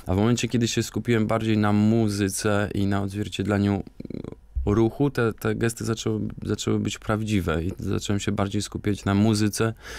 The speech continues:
niż na tym, żeby odzwierciedlać jego ruchy, a potem oczywiście to samo weszło w krew i one same się, e, same się potwierdzały, bo nawet jak stawiałem kamerę, nie pokazywa-,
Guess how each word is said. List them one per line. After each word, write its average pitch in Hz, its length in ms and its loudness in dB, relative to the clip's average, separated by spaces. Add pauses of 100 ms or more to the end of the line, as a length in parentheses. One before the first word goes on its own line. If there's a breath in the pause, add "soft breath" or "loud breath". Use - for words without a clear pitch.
(240 loud breath)
niż 104 160 0
na 107 100 2
tym, 104 160 -2
żeby 95 240 -2
odzwierciedlać 98 600 -2
jego 101 160 2
ruchy, 113 180 2 (100)
a - 80 0
potem 131 420 0
oczywiście 117 500 -2
to 117 120 -4
samo 113 480 0
weszło 113 360 -2
w - 80 -12
krew 110 280 -4
i 110 140 0
one 110 240 2
same 107 360 2
się, 107 280 0 (640 loud breath)
e, 101 260 2
same 107 260 2
się 107 120 0
potwierdzały, 117 680 2
bo 101 100 2
nawet 107 280 2
jak 104 200 -2
stawiałem 107 400 0
kamerę, 104 540 2 (500)
nie 101 240 2
pokazywa-, 104 720 0